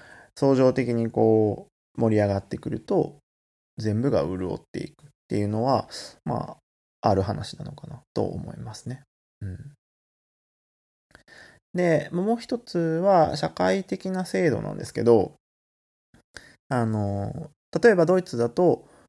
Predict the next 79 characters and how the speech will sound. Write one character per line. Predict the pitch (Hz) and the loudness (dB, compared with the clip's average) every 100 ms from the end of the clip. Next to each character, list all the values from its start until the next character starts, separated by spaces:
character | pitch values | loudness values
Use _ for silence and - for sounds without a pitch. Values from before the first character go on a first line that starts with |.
| _ | _
そ | - 120 | -4 0
の、 | 110 104 101 101 | 0 0 0 -2
ま | - | -2
あ、 | |
保 | 127 | -2
険 | - 427 | 0 0
料 | 196 | 0
が | 104 | 0
高 | 113 113 | 0 0
い | 107 | 0
ん | |
で | 78 | -2
す | - | -6
よ | |
ね、 | - | -4
ド | - | -4
イ | - | -6
ツ | - | -10
っ | |
て。 | - - - - 135 | -12 -12 -14 -14 -8
あ | 104 | -6
の、 | 98 107 | -6 -8
国 | - - 117 | -8 -6 -4
民 | 113 | -4
保 | 110 | -6
険 | - 90 - - - - | -8 -8 -10 -14 -16 -10
な | 101 95 | -4 -4
り、 | 90 - _ _ _ _ | -4 -8 _ _ _ _
プ | - | -4
ラ | 101 | -2
イ | 98 | 0
ベ | 98 | -2
ー | |
ト | - | -4
保 | - | -10
険 | - - | -10 -10
だ | - | -10
っ | |
た | - | -10
り | - - - _ _ _ | -10 -10 -14 _ _ _
で | - | -8
も、 | 101 120 101 - - - - - _ - | -2 0 0 -4 -16 -20 -20 -20 _ -10
あ | 202 - | -6 -6
の、 | - - 147 | -8 -12 -10
基 | 180 | -8
本 | 196 | -6
的 | 196 | -6
に、 | 180 175 170 165 165 - _ _ _ _ | -6 -6 -6 -6 -6 -10 _ _ _ _
ま | 156 | -6
あ、 | 143 - | -6 -2
ヨ | 147 151 | 0 2
ー | |
ロ | 156 | 2
ッ | 156 | -2
パ | - | -8
の | - - - _ _ | -8 -10 -14 _ _
保 | 104 | -6
険 | 117 104 | -2 -2
料 | 92 85 | -2 -6
っ | |
て | - | -8
少 | - 143 | -8 -8
し | |
高 | - - - | -8 -6 -4
い | - | -4
ん | - | -6
で | - | -16
す | - | -20
よ。 | _ | _
な | 139 147 | -4 -2
ぜ | |
か | 170 | -2
っ | 185 | -4
て | |
い | 196 | 0
う | |
と、 | 262 233 | 4 4
ま | 170 123 | 4 -2
あ、 | - | -4